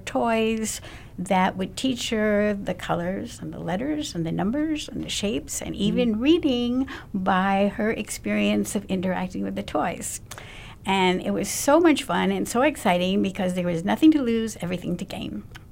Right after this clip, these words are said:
Speaker 1: And that was my start.
Speaker 2: Wow. Were you did you have any encouragement from family or friends or other educators when you were doing this?
Speaker 1: Oh, that was the hardest part.
Speaker 2: Oh.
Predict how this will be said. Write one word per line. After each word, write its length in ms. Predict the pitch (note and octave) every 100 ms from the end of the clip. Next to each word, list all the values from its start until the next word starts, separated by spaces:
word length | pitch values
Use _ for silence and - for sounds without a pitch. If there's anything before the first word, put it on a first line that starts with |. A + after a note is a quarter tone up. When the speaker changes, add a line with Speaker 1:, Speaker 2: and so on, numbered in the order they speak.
| - -
Speaker 1:
And 320 | F3 E3+ F3
that 120 | E3
was 140 | -
my 140 | F3 E3
start. 320 | - - - - - - - -
Speaker 2:
Wow. 420 | D3 D3+ F#3+ F3
Were 180 | E3 F3+
you 420 | F3+ F#3+ F3 D#3+ - - - -
did 180 | F#3 F#3
you 100 | F#3
have 220 | G3 F#3+
any 200 | F3+ E3+
encouragement 680 | D3+ - F3+ G3+ G#3+ G#3+ G#3+
from 240 | F3 D3+
family 480 | - D#3 E3 G3 F3+
or 100 | C#3+
friends 440 | - E3+ F#3+ G#3+
or 100 | F3
other 240 | D3+ D3+ C#3+
educators 600 | D3+ G#3+ - A#3+ B3 A#3
when 140 | A3+
you 80 | G#3+
were 100 | G#3
doing 360 | F3+ F3+ A3 A#3+
this? 260 | C#4+ D4
Speaker 1:
Oh, 240 | F#3+ F#3 F#3
that 180 | F#3 -
was 120 | G#3
the 120 | G#3
hardest 400 | G#3 G3 G3 -
part. 320 | - - E3
Speaker 2:
Oh. 260 | E3+ E3 D3